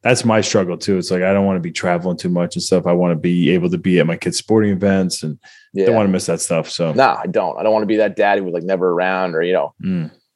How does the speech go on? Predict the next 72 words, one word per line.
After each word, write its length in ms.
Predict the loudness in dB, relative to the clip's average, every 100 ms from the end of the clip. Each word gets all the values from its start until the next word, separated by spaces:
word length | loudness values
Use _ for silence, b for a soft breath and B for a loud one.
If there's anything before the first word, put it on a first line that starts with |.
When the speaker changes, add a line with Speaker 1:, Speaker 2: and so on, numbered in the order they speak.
| 0
Speaker 2:
all 100 | 0
of 60 |
a 20 |
sudden 160 | 2 2
my 80 | 2
kid's 260 | 2 0
like, 120 | 0 0
"Oh, 80 |
you 80 | 2
never 160 | 4 2
came 240 | 2 2
to 80 | 2
a 40 |
game." 220 | -2 -6 -4
Like, 80 |
I 60 | 0
don't, 120 | 2
I 60 | 2
don't 80 | 0
wanna 140 | 0
be, 80 | 0
I 20 |
wanna 160 | 0 0
be 100 | 0
at 40 |
every 220 | 0 -2
one. 200 | -6 -6
I 160 | -6 -2
mean, 120 | 0
I 160 | 2 2
may 100 | 2
Speaker 1:
Ah, 40 |
Speaker 2:
not 180 | 0 -2
coach 300 | -2 -2 0
Speaker 1:
I 20 |
know. 40 | -2
Speaker 2:
a 20 |
ton, 300 | 0 0 0
but 120 | 0
I 80 | 0
gotta 180 | 0 0
be 120 | -2
at 80 | -2
every 180 | -4 -6
game. 160 | -8 -10 -6
Like, 180 | -6 -2
<laughs> 40 |
Speaker 1:
Yeah, 380 | 0 2 2 2 0 -4
yeah. 320 | -4 -4 -6 -6
I, 100 | -2
I'm 200 | 2 2
with 220 | 2 2
you, 200 | -2 -6 -8
bro. 240 | -6 -4
Speaker 2:
Yeah. 200 | 4 4
Speaker 1:
That 120 | 6 4
means 200 | 2 4
a 40 |
lot 200 | 2 0
to 80 | -4
me 100 | -6
too. 300 | -2 -4 -4 B B B
Speaker 2:
Yeah. 240 | -2 -2 -2 -2
Speaker 1:
All 80 | 2
right, 120 | 2
brother. 440 | 2 2 2 -2 0
I 120 | 0
appreciate 520 | 2 0 2 2 2
you 60 | 0
doing 260 | 2 2
this, 220 | 2 0
man. 260 | 0 0 -2